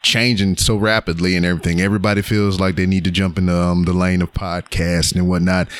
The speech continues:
And there's over seven hundred, almost a million different podcasts, but only, I believe,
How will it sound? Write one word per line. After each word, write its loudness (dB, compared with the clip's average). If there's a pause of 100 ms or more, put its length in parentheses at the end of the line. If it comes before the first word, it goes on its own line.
And -4
there's 0
over 0
seven 0
hundred, -2
almost 0
a 0
million 2
different -2
podcasts, 0 (240)
but 0
only, 2 (140)
I 0
believe, 0